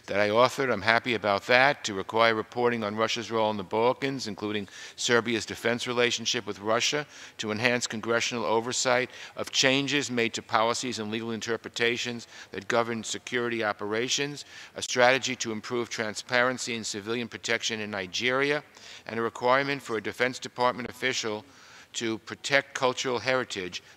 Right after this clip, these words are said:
the looting and trafficking of which is a funding source for terrorism. We've voted on that, uh, here, uh, on the floor, and it's passed.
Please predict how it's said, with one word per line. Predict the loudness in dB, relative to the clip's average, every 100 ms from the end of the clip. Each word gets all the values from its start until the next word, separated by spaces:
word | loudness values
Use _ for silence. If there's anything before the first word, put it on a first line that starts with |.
| -10
the |
looting | -4 0 0 -2
and | -2
trafficking | 2 2 2 0 -4 -2
of | -4 -2
which | 0 0 -4 -10 -16 -8
is | -4
a | -2
funding | 2 2 2 -2 -8 -14 0
source | 2 2 0
for | -2 -2
terrorism. | 4 4 6 2 0
We've | -2
voted | -4 -8 2 2 6
on | 4 4
that, | 4 4 0 -20 -20 -20 -20 -20 -14 -12 -6
uh, | -4
here, | -2 2 2 2 -2 -18 -18 -2
uh, | 2 4 4
on | 2
the | 0
floor, | -4 0 0
and |
it's | 0 -4
passed. | 6 8 8 6 -4